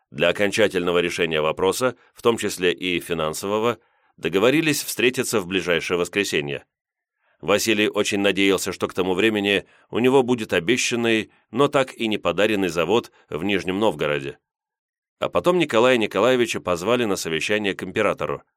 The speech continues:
Оно, кстати, до сих пор не закончилось. Красный оглядел себя в зеркале, улыбнулся сияющему орденами отражению и отправился завтракать.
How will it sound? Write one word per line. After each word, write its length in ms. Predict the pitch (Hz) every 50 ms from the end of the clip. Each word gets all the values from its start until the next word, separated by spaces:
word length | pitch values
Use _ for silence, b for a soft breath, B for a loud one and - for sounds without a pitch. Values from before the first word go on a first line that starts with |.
| _ _ _ _ _ _ _ _
Оно, 220 | - 76 90 104
кстати, 320 | 101 - - 110 101 - 98
до 120 | 90 101
сих 200 | 95 - 117 104
пор 160 | - 107 87
не 100 | 85 90
закончилось. 720 | 87 104 107 - 104 85 78 - 80 71 69 67 - - - _ _ _ _ _ _ _ _ _ _ _ _ _ _ _ _ _ _ _ _ _
Красный 400 | - 87 101 98 - 98 92 92
оглядел 400 | 90 85 92 92 85 90 87 85
себя 280 | - 85 76 76 73
в 40 | 69
зеркале, 520 | 69 80 85 80 - 110 107 113 120 110 - _ _ _ _ _
улыбнулся 640 | - 87 95 101 92 98 107 113 110 104 - 101
сияющему 800 | 90 - 92 92 95 90 90 87 85 - - 82 85 87 - -
орденами 540 | - 87 85 80 90 90 90 85 80 78 80
отражению 680 | 76 - 78 76 76 76 82 90 101 113 117 117 107 - _ _ _ _ _ _ _ _
и 80 | - 147
отправился 800 | 156 147 - - 104 104 101 104 104 98 - - 95 90 82 -
завтракать. 720 | - 85 95 92 85 - 80 76 73 - 71 69 - -